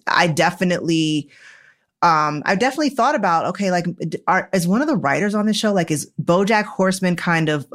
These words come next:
a conglomerate of, like, the writers for this show or, like, the creators for this show? Because I think that they really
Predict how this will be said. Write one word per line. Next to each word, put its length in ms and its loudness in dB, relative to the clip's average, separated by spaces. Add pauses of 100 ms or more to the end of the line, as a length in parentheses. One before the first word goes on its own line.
(140)
a 140 0
conglomerate 840 -2
of, 220 -4
like, 360 -2
the 100 0
writers 580 0
for 160 0
this 160 0
show 300 2
or, 120 0
like, 180 -4
the 80 -8
creators 460 -2
for 120 -2
this 160 0
show? 260 2
Because 600 -2 (500)
I 80 4
think 240 -2
that 160 -2
they 140 2
really 480 2